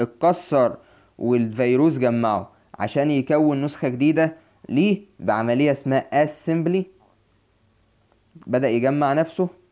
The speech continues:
ويخرج عن الخلية عن طريق الريليز، بتتفجر الخلية البكتيرية، تحرر منها الفيرو-، البكتيريوفاج ده، تمام؟ تمام.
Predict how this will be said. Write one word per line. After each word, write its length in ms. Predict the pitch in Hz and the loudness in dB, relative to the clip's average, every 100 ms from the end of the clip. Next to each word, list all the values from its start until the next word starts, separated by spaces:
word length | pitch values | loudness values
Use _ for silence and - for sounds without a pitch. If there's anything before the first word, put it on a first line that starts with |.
| _ _ _ _ | _ _ _ _
ويخرج 440 | - 143 151 139 117 | -2 -2 0 -2 -2
عن 220 | 104 104 - | -2 -6 -12
الخلية 440 | 95 - 120 139 131 | -10 -4 0 2 2
عن 160 | 110 | 0
طريق 200 | 104 117 123 | -2 -4 -2
الريليز، 520 | 123 113 143 175 123 | 0 2 2 0 -2
بتتفجر 880 | 104 117 120 113 110 - 165 120 113 | -8 -8 -6 -8 -6 -2 -2 -2 -4
الخلية 380 | 107 110 107 117 | -4 -6 -4 -4
البكتيرية، 640 | 98 98 - 107 127 127 | -4 -8 -8 -4 0 0
تحرر 460 | 107 - 139 139 113 | -2 -8 -4 -2 -2
منها 500 | 120 127 123 - 117 | -2 -2 -4 -2 -2
الفيرو-، 680 | 120 98 113 120 110 104 - | 0 -4 -2 -2 -2 -4 -6
البكتيريوفاج 760 | 101 101 - 123 110 104 104 | -6 -6 -4 -2 -2 -2 -4
ده، 160 | 95 - _ _ _ _ _ _ - _ - | -4 -10 _ _ _ _ _ _ -20 _ -8
تمام؟ 260 | - 127 110 - _ - | -2 -2 -4 -14 _ -20
تمام. 140 | - | -20